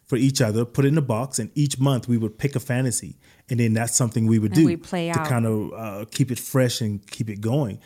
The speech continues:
Speaker 1: And there's no judgment. Whatever it is, you
Speaker 2: Yeah.
Speaker 1: don't have to do the fantasy, but I'm not gonna judge you for it, right? It might be something I'm like, "You know what? Let me research that. Let me
Speaker 2: <laughs>
Speaker 1: kinda learn about it before I try to explore it. I'm not saying no,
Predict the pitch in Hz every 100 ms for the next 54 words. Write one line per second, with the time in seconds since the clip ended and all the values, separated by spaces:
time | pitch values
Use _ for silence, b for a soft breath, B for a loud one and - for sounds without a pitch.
0 | b b 135 123 107 110 113 117 107 -
1 | 117 117 98 85 - 113 110 - 127 143
2 | 156 135 127 - b b b 135 196 175
3 | 139 165 - 110 98 139 208 - 113 101
4 | - 101 104 _ 143 131 131 131 127 117
5 | 107 123 110 98 82 - 110 117 117 135
6 | 139 139 143 135 120 117 117 107 - B
7 | B B B 175 196 175 170 180 156 127
8 | 156 - 143 135 143 131 131 208 135 147
9 | 160 156 156 151 147 139 139 123 113 117
10 | 127 120 120 113 110 120 113 - 113 104
11 | - - 117 120 139 139 120 139 - 175
12 | 175 196 165 127 139